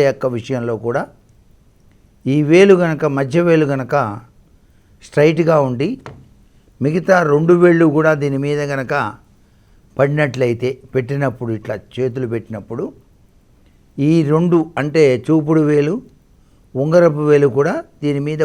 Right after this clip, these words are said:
వంగి పడినట్లయితే మొత్తం జీవితం అంతా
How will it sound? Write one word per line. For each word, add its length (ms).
వంగి 300
పడినట్లయితే 720
మొత్తం 420
జీవితం 440
అంతా 220